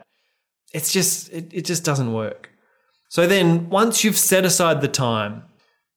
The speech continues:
you want to openly discuss one to three things that either you can do to improve yourself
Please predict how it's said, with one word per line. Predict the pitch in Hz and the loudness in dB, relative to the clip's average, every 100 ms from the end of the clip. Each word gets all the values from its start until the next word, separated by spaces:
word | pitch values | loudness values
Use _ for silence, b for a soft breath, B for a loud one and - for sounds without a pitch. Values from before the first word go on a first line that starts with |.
| _ | _
you | - 147 | -2 2
want | 147 151 | 4 4
to | 147 147 | 4 2
openly | 151 208 208 220 208 185 | 2 4 4 4 4 4
discuss | 156 - 139 127 117 - - | 2 0 0 0 0 -2 -6
one | 123 147 202 247 254 | -4 0 4 4 4
to | 226 | 2
three | 226 175 170 | 0 2 2
things | 165 151 135 127 127 123 | 2 2 2 2 0 -2
that | - 139 - | 0 0 2
either | 185 190 170 175 147 156 | 2 4 6 4 4 0
you | 127 131 160 247 277 | -6 -2 4 4 4
can | 247 214 | 4 4
do | 151 135 131 | 6 4 4
to | 127 147 | 2 2
improve | 143 143 160 165 165 147 - | 0 2 4 6 6 2 -2
yourself | 135 151 156 - 185 135 127 131 | 2 4 4 4 4 4 2 0